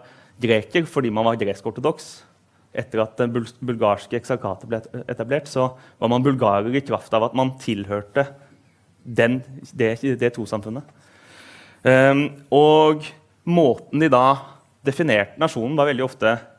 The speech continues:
lite etnisk homogen, men man ønsket da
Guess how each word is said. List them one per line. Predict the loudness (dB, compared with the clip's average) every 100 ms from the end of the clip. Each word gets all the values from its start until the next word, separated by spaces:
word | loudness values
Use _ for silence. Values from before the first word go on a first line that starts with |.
| _ _ _
lite | -10 -6 -6 -8 _ 0 0 -2 -10 -12
etnisk | -12 _ -6 -6 -6 -6
homogen, | 0 2 0 -4 -12 _ _ _ _ _ _
men | 2 4 4 0 -6 -14 _ _ _ _ _ _ _ _ _ -2
man | 0 0
ønsket | -4 -4 -6
da | 2